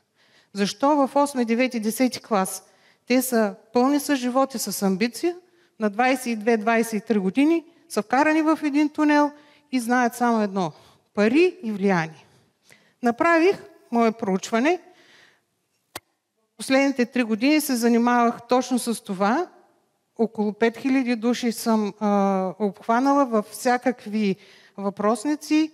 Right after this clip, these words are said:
Около сто души съм интервюрала, защото за мен е много важно причината. И естествено, както и преждеговорящите, започнах от, а, образованието. Но нека първо да ви представя, а, какви факти открих.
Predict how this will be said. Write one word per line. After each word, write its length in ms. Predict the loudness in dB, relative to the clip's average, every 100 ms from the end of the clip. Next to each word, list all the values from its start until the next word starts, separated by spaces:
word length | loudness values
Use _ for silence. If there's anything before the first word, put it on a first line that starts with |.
| _
Около 280 | -10 -6 -4
сто 200 | 0 0
души 260 | -2 -8
съм 220 | -4 -2 -2
интервюрала, 600 | -4 -4 -2 0 2 0
защото 460 | -2 -2 -2 -2
за 140 | -2 0
мен 180 | 0
е 60 | 0
много 320 | 2 0 0
важно 280 | 0 0 -2 -6 _ _ _ _ -6
причината. 540 | -4 -4 -2 0 0 -4 _ _ _ _ _ _ _
И 140 | -2 -2
естествено, 580 | 2 0 0 0 -2
както 360 | 0 -2 -2 -4
и 100 | -4
преждеговорящите, 1300 | 0 0 0 -4 -4 -2 0 0 -2 -4 -2 0 -2 -8 -20 _
започнах 640 | -4 -2 0 0 0 -2 -2
от, 300 | -6 -4 2
а, 300 | 4 4 2
образованието. 880 | 0 0 0 0 0 0 -6 -20 -20 _ _ _ _ 0
Но 120 | 2
нека 300 | 2 0 -2
първо 320 | 0 0 0
да 120 | 0
ви 80 | 0
представя, 840 | -2 -4 -2 0 2 2 2 0 -6 -2
а, 340 | 2 2 0
какви 280 | -2 -4 -4
факти 400 | 0 -2 -2 -6
открих. 500 | -8 -4 -6 -6 -10